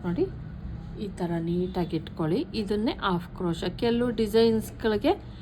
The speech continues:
ಈ ಏನು ಎಲ್ಲ ಲಾಸ್ಟ್ ಆದಮೇಲೆ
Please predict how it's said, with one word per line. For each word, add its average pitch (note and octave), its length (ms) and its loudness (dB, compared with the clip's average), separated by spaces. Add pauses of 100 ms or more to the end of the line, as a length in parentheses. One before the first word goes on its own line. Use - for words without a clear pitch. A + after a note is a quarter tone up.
(260)
ಈ C4 380 4
ಏನು B3 680 6 (100)
ಎಲ್ಲ G#3 320 6
ಲಾಸ್ಟ್ G3+ 600 8 (160)
ಆದಮೇಲೆ G3+ 640 6